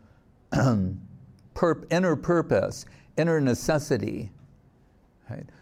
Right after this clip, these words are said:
We are the only species who, uh, ask why, who, uh, contemplates purpose,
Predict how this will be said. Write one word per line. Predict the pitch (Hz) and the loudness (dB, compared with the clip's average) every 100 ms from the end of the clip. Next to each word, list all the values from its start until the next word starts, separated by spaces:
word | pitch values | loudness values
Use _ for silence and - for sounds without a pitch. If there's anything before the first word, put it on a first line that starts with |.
| _ | _
We | 123 143 170 | 0 2 4
are | 165 170 | 4 4
the | 127 151 151 | 4 2 2
only | 147 165 160 147 | 0 2 2 2
species | 147 165 170 160 - 139 117 101 - 113 | 0 0 2 0 0 2 2 -2 -6 -2
who, | 143 143 131 120 - - - - - _ _ _ | 2 4 2 0 -6 -20 -20 -20 -20 _ _ _
uh, | 107 104 113 120 120 113 - | -6 -6 -6 -8 -10 -12 -2
ask | 131 139 139 | 0 0 0
why, | 113 127 147 151 120 110 110 - - - _ _ _ _ _ _ _ _ | 0 2 2 0 -2 -4 -10 -14 -20 -20 _ _ _ _ _ _ _ _
who, | - 143 135 127 113 - - | 0 2 2 0 -4 -12 -18
uh, | - 123 120 | -16 -14 -8
contemplates | - 151 135 135 139 113 - - - - | 0 0 2 0 0 0 -6 -20 -20 -2
purpose, | - 165 - 101 - - - - | 2 2 2 -2 -4 -8 -16 -18